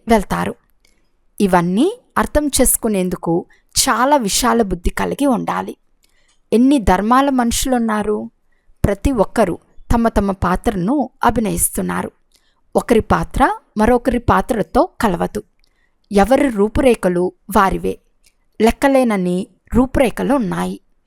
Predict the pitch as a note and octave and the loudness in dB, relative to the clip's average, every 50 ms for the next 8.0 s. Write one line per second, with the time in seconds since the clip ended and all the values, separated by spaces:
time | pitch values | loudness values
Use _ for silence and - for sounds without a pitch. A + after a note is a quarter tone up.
0 | _ _ _ _ _ _ - F#3+ F#3 - F3 E3+ E3 E3 - - A3 D4 G4+ - | _ _ _ _ _ _ -2 -2 0 0 0 -2 -2 -6 -4 -2 -2 -2 -2 -4
1 | - - - _ _ - - E3+ - A#3 A3+ B3+ C4+ C#4 C4+ A3+ F#3+ F3+ E3+ E3+ | -8 -14 -20 _ _ -12 -6 -2 0 0 0 2 2 2 2 4 4 2 2 0
2 | - - _ _ _ - G#3+ A#3 B3 B3 C4 C#4 B3+ G#3+ G3+ - - F#3+ - F#3 | 0 -4 _ _ _ -2 2 2 2 2 2 2 0 0 -2 -2 -2 -2 -2 0
3 | F#3 C#4 C#4 G#3+ F3 F3 F3+ F#3+ - - _ _ _ _ _ _ _ _ _ _ | 0 0 -2 -2 -4 -4 -6 -8 -10 -12 _ _ _ _ _ _ _ _ _ _
4 | _ _ _ _ _ - G3 G3 E3+ F3 E3 E3+ F3 F3+ A3 D#4 G4 - _ _ | _ _ _ _ _ -2 0 2 2 0 0 0 -2 -2 0 -2 -2 -4 _ _
5 | _ - - - G3 G#3 F#3+ - C4+ C4+ - C#4 C4+ C#4 C#4 C#4 C4 A3+ G#3 - | _ -14 -6 -2 -2 -2 0 0 0 2 2 0 0 0 -2 -2 -2 -2 -2 -2
6 | - - B3+ A3 A3 A3 - A3 G#3 G3 C4+ D#4+ G4 - _ _ _ _ _ _ | 0 0 0 0 0 -2 -4 -4 -2 2 2 0 0 -2 _ _ _ _ _ _
7 | _ _ _ _ _ _ _ - C4+ - - D4+ D4 - - A3 F#3+ F3+ G#3+ | _ _ _ _ _ _ _ -2 -2 0 2 0 2 2 0 0 0 -2 -2